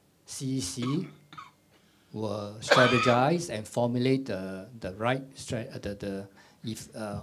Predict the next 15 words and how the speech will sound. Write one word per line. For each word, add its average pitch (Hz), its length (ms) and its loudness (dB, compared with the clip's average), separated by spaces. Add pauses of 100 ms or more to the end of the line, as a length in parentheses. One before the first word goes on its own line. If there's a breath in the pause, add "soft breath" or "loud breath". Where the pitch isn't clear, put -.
hopefully 135 420 4
an 117 80 4
effective 120 480 -2
strategy 117 540 -2
for 113 140 -8
the 92 100 -8
next, 120 320 -8
uh, 92 260 -10
election. 98 500 -6 (920 soft breath)
Uh, 113 280 0
but 143 180 6
my 135 100 4
immediate 165 540 2
task 143 400 0
now 98 400 -2